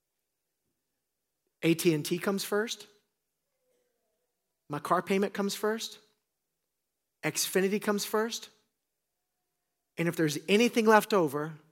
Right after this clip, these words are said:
I'll hook you up, Jesus. You get a little something, something.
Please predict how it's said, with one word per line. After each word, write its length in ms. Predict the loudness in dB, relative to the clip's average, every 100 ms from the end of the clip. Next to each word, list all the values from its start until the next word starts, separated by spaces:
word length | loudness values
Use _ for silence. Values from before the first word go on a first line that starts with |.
| _ _ _ _ _ _ _ _ _ _ _ _ _ _ _ -20 _
I'll 140 | -2 -2
hook 240 | -2 -4
you 140 | -8 -8
up, 120 | -10
Jesus. 480 | -12 -12 -12 -12 -14 _ _ _ _ _ _ _ _ _ _ -8
You 100 | 0
get 80 | 2
a 40 |
little 160 | 2 0
something, 300 | -4 -4 -4
something. 360 | -6 -6 -12